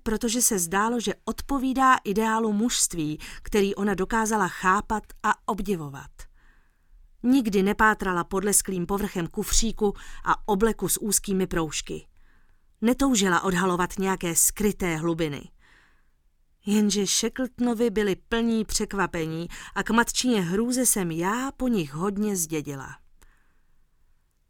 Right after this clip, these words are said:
Mrtvý strýc nebyl jen farmář, ale i úspěšný amatérský hudebník. Otec ve volném čase vyšíval překrásné tapisérie. Ale skutečným rebelem byla jejich sestra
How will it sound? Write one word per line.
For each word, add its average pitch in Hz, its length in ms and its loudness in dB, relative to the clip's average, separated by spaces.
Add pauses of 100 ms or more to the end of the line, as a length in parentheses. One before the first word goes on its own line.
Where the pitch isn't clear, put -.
(400)
Mrtvý 240 380 2
strýc - 540 0
nebyl 220 340 2
jen 196 200 2
farmář, 175 600 0
ale 196 160 0
i 175 160 -2 (100)
úspěšný 247 720 0
amatérský 233 600 0
hudebník. 156 640 -2 (1500)
Otec 247 420 -2
ve 196 140 0
volném 190 380 2
čase 220 320 2
vyšíval 240 540 0
překrásné 180 760 0
tapisérie. 143 720 -4 (1700)
Ale 190 200 4
skutečným 294 640 4
rebelem 240 500 4
byla 202 180 4
jejich 202 360 2
sestra 214 460 0